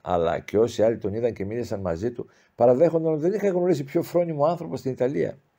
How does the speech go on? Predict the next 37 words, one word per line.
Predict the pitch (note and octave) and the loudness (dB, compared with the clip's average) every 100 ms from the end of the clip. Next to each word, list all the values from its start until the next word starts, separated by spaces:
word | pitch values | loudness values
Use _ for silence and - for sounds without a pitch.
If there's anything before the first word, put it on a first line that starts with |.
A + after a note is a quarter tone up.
| _ _ _ | _ _ _
Ενώ | - A2 | -8 -4
τον | G#2+ F#2+ | -2 0
Ιωάννη | G2 B2 A2 | -2 -4 -6
τον | G#2+ - | -12 -4
παλαιολόγο. | F#2+ F#2+ F#2+ F#2+ - _ - - _ - | -2 0 -2 -4 -8 _ -20 -20 _ -12
Δυστυχώς | C#3+ E3 F#3+ F#3 | -4 2 4 4
όμως | F#3+ C#3+ | 2 0
υπήρξε | C#3 D#3+ D#3 - | 0 2 2 0
η | D3+ | 0
κακία | - A2+ D#3+ D#3 | 2 0 0 -2
και | A#2 | -4
ο | |
φθόνος, | - C3+ C#3 G2+ | -4 -4 -4 -6
επειδή | F#2+ A2 A2+ - | -10 -8 -8 -6
ουκ | F3+ - | -8 -4
είδε | F3+ C3+ | 2 2
γάρ | G#2+ A#2+ A2 - _ _ | 4 4 4 0 _ _
ο | G#2+ | -10
φθόνος | - B2 A#2+ G2 | -2 0 0 -2
προτιμάν | - A2 G#2 G#2+ G#2 | -6 -6 -4 -6 -6
το | - | -8
συμφέρον. | - F2 G2+ F#2 - - _ _ | -12 -2 0 0 -4 -16 _ _
Αιτία | - G#2 E3 | -12 -2 -2
αυτών | - F3 F#3+ - _ _ | 0 -4 -4 -8 _ _
είναι | C3+ B2+ | -8 -4
η | |
εξής. | G#2 G2+ G2 - - _ _ _ _ - | -6 -6 -10 -12 -16 _ _ _ _ 2
Ο | B2+ | 6
Αλοίσιος | C3+ F#3 F#3 F3 | 8 6 4 2
Διέδος | A#2 C3 E3+ A#2 - | 4 4 4 4 -6
μεσίτεψε | A2 G#2 E3+ F#3+ D3 | -10 -6 -4 -2 -2
κάποτε, | C#3+ D3 A2 G2 | 0 0 0 -4
ώστε | G2 - G2+ | -6 -2 -2
ο | |
μακαρίτης | G2 F#2 G#2+ D#3 - | -2 -2 0 0 -2
Αυτοκράτορ | C3+ G2+ B2+ C3 C3 | -10 -4 0 0 -2
Κωνσταντίνος, | A#2 G2 F#2 A2 F#2+ F#2 | -8 -8 -4 -6 -6 -14